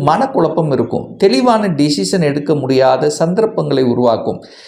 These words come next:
எதையாவது நினைத்து கொண்டு வருத்தப்பட்டுட்டு இருப்பீங்க. வேலையில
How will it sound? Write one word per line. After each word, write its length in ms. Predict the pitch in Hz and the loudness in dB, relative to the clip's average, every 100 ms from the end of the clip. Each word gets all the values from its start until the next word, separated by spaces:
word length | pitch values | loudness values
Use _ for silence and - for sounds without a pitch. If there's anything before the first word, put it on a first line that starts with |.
| - - 120 | -20 -4 0
எதையாவது 720 | 123 151 165 185 220 254 277 240 | 2 4 4 4 4 2 0 -2
நினைத்து 380 | 185 233 - 240 | -2 -4 -6 -6
கொண்டு 280 | - 190 214 196 | -2 -2 2 2
வருத்தப்பட்டுட்டு 580 | 180 202 185 160 165 151 | 2 0 -2 -4 -4 -4
இருப்பீங்க. 340 | 147 127 107 - - - _ - _ _ | -2 -2 -4 -6 -16 -20 _ -20 _ _
வேலையில 480 | 120 170 185 165 151 | 2 4 4 4 4